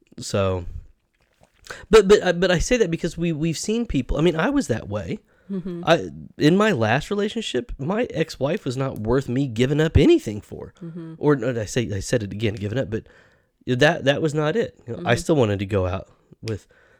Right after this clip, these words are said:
Speaker 1: the guys. I, like, I've talked to her before. I'd go to the strip club all the time
Speaker 2: Mm-hmm.
Speaker 1: because she, she wouldn't let me see her naked. So I'm gonna go look at somebody else naked.
Speaker 2: Yeah.
Speaker 1: You know, you, uh, you, you,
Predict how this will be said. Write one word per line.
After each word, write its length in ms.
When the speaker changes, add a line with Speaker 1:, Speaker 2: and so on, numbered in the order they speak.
Speaker 1:
the 80
guys. 360
I, 60
like, 240
I've 140
talked 180
to 80
her 80
before. 240
I'd 260
go 120
to 40
the 60
strip 240
club 220
all 80
the 80
time 340
Speaker 2:
Mm-hmm. 380
Speaker 1:
because 460
she, 340
she 160
wouldn't 180
let 100
me 120
see 180
her 140
naked. 400
So 80
I'm 40
gonna 120
go 100
look 240
at 80
somebody 260
else 220
naked. 380
Speaker 2:
Yeah. 400
Speaker 1:
You 140
know, 340
you, 760
uh, 40
you, 300
you, 420